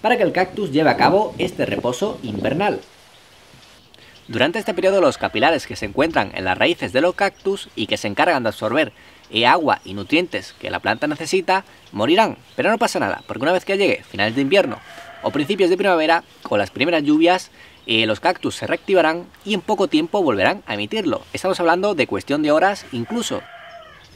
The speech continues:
Otra cosa que podemos observar durante este periodo es una pérdida de turgencia,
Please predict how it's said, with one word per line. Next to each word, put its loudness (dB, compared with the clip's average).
Otra -2
cosa -2
que -2
podemos -2
observar 0
durante -6
este -4
periodo 0
es -4
una 0
pérdida 2
de -6
turgencia, -4